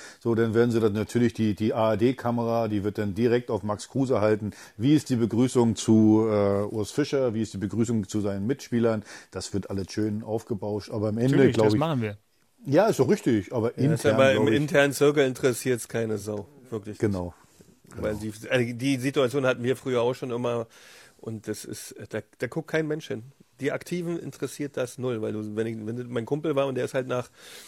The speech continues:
Speaker 3: sonst wohin gewechselt und da war ein riesen Tamtam, wenn ich den gesehen habe, habe ich den begrüßt, abgeklatscht und mich mit dem gefreut und dann im Spiel hat er auf die Socken gekriegt. Also das ist,
Speaker 2: <laughs>
Speaker 3: da war jetzt nicht, also <laughs> da, und nach dem Spiel war wieder gut, bist ein Bier trinken gegangen, hast deine Kippe geraucht, ja, da war der, war der, war der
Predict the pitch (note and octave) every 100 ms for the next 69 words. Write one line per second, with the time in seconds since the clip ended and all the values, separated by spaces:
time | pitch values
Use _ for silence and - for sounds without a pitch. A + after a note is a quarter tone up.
0 | - - - D#3+ - C3 B2+ B2+ B2 B2
1 | D3 B2 A#2+ B2 C3 C#3+ C#3 C3+ A#2+ C3+
2 | C#3+ B2 A#2+ A#2+ A2+ A2+ B2+ B2 A2+ A#2+
3 | A2 G#2 A#2+ - A2 - C3+ - B2 -
4 | B2+ A#2 A#2+ A2 A#2 A2 - A#2+ C3 C3
5 | A#2+ A#2 A2+ C3 A#2 A2+ - G#2+ B2+ D3
6 | A2 - G#2+ - G#2+ G2+ G2+ C3 C3+ E3+
7 | D3 E3+ D#3+ E3+ D3+ G#2 - A2+ D3 A#2
8 | - - A2+ A2+ G#2+ - - G#3+ A3+ -
9 | E3 G3+ G#3+ D3+ B2+ D3+ D3+ D3 C#3 C3+
10 | C3+ E3 D#3 - C3 F3+ - E3 C#3+ C3+
11 | D3 C#3 C#3 C#3 - G3 F3 A#2+ A#2 A2+
12 | - B2+ C#3 B2+ C#3 D#3 C3+ C3+ C3 C3
13 | C3 C3